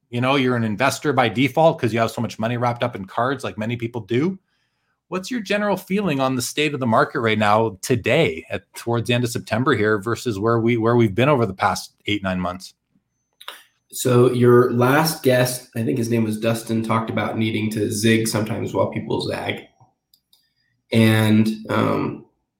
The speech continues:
Speaker 2: you know, and when I look at the market in, in a time where there's a, an incredible increase, I often feel like that's, that's what I need to do.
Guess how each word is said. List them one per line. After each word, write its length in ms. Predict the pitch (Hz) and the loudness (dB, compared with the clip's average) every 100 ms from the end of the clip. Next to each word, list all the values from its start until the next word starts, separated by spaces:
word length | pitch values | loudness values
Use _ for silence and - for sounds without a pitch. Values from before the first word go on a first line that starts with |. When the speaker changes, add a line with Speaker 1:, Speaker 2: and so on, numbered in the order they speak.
| _ _ | _ _
Speaker 2:
you 80 | 113 | -10
know, 160 | 101 104 | -6 -4
and 260 | 117 120 | 0 4
when 120 | 123 127 | 6 6
I 140 | 147 | 8
look 220 | 151 143 | 8 6
at 120 | - | 4
the 40 | 123 | 4
market 460 | 120 123 117 120 | 6 6 6 4
in, 200 | 120 113 | 4 0
in 180 | 113 113 | 0 -2
a 80 | 107 | -2
time 320 | 120 113 113 | 0 2 2
where 280 | 110 104 - | 2 0 -2
there's 280 | 107 104 104 | -4 -4 -6
a, 60 | 87 110 | -8 -6
an 80 | |
incredible 500 | 104 104 - 110 101 113 | -6 -4 0 0 0 0
increase, 600 | 113 143 143 147 - - - - _ _ - | 0 4 4 4 -2 -8 -20 -20 _ _ 2
I 200 | 117 117 | 4 6
often 420 | 113 117 123 113 | 6 4 2 2
feel 300 | - 113 104 | 4 4 4
like 340 | 104 92 - | 2 -2 -4
that's, 480 | 101 113 - - - | -6 -6 -8 -12 -6
that's 280 | 113 113 - | 0 0 0
what 160 | 113 104 | 0 0
I 180 | 98 98 | -2 -6
need 220 | 92 - | -8 -10
to 80 | - | -8
do. 300 | 135 120 | -8 -10